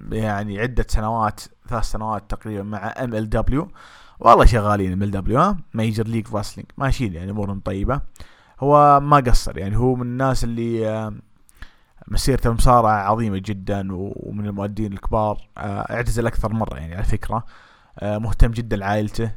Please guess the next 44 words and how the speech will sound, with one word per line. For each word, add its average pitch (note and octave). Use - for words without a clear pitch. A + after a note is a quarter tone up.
صرح A2
الأسبوع A2
الماضي A2+
إنه G#2
ما A#2+
انضم A#2
لدبليو A2
دبليو G#2+
ولا A2+
أي A#2
دبليو A2
لأنه A2
ما A#2
يبي A2+
يرتبط G#2+
بجداول G#2
ثقيلة، A2
مع C3
إنه A2+
أي G#2+
دبليو G2
ما F#2+
أدري، F2+
ما G2
أتوقع G2+
ينجذب G2+
لهم G2+
ثقيل، A2
بس D#3+
يعني E3
قد A#2+
يكون G#2+
فيه، F#2+
آه، G2+
دارك A2+
ورامبيج A2
ويعني G2
يقصد G#2
تسجيلات A2
مكثفة، G#2+
ما G#2
أدري، G2+
يمكن G#2
يقصد G2+